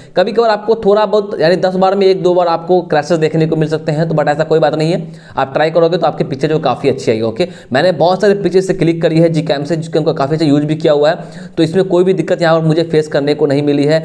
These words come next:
और बहुत सारी setting आपको यहाँ पर खुद से इसमें भी कर सकते हो, and Full एचडी जो resolution है,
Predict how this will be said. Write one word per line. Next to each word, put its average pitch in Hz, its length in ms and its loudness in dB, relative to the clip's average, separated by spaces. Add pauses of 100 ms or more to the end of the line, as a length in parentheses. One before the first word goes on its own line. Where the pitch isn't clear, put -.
(180)
और - 160 -4
बहुत 156 220 2
सारी 190 140 0
setting 185 320 0
आपको 180 200 0
यहाँ 165 120 2
पर 170 60 2
खुद 165 180 -2
से 170 100 2
इसमें 165 180 2
भी 160 100 0
कर 151 200 0
सकते 151 280 -2
हो, 147 60 4
and 147 140 0
Full 156 220 0
एचडी 147 240 0
जो 151 140 2 (500)
resolution 156 460 0
है, 156 100 2